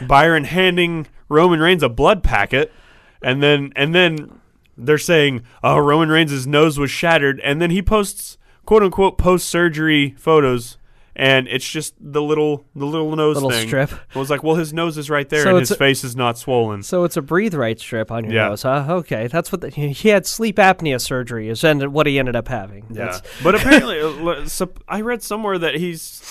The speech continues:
Speaker 1: supposedly did have a broken nose, and he's being written off of television.
Speaker 2: Reigns is?
Speaker 1: Yeah,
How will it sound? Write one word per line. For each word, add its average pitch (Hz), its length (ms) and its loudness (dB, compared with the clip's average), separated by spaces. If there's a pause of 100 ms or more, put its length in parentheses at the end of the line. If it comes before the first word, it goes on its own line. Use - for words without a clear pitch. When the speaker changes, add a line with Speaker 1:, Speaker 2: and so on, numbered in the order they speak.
(240)
Speaker 1:
supposedly 175 540 -4
did 175 200 -2
have 156 160 2
a 123 40 -6
broken 113 320 -2
nose, 113 240 -4
and 120 80 -4
he's 120 140 -6
being 131 220 -6
written 135 200 -8
off 131 200 -10
of - 60 -20
television. 90 520 -8 (800)
Speaker 2:
Reigns 269 300 -2
is? 381 280 -2
Speaker 1:
Yeah, 135 340 -2